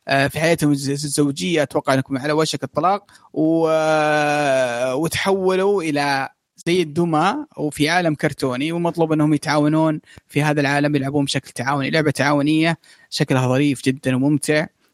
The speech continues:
آه، برضو أعلنوا عن خريطة للعبة Among Us، آه، راح، را-، راح تنزل.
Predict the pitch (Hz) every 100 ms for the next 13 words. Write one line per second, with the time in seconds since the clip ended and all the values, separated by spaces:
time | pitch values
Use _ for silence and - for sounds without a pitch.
0 | - 147 147 147 151 151 156 151 165 160
1 | 151 160 165 170 160 147 143 147 170 196
2 | 190 185 175 139 143 143 151 147 131 143
3 | 147 135 143 170 - - - - - 135
4 | 131 131 131 131 135 131 139 101 - -
5 | - 143 135 - 160 151 151